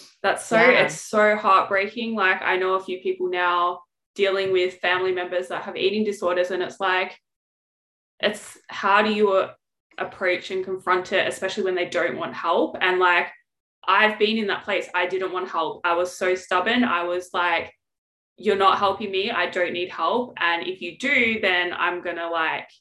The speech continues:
Speaker 1: explode. Like, I will not, I'll run away," or something like that, you know? <laughs>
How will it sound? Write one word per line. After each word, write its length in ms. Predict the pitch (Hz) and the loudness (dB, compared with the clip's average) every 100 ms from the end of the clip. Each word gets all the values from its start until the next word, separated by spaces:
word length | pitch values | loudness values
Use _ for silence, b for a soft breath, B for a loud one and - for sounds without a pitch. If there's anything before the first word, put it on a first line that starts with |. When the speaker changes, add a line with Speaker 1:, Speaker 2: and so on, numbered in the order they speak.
| _ _ _ _ _ - | _ _ _ _ _ -4
Speaker 1:
explode. 600 | 185 - 175 160 - - | -4 -4 -2 0 -2 -4
Like, 180 | 165 170 | -4 -2
I 100 | 170 | -2
will 160 | 170 170 | -2 -4
not, 340 | 170 156 - _ _ _ _ _ _ - | -4 -4 -6 _ _ _ _ _ _ -2
I'll 160 | 190 180 | 0 2
run 160 | 185 | 2
away," 340 | 175 170 160 156 | 4 4 4 2
or 80 | 208 | -2
something 240 | 214 196 | -2 -2
like 160 | 180 170 | 0 2
that, 220 | 165 - | 0 -2
you 80 | 170 | -4
know? 180 | 185 | 0
<laughs> 40 | - | 2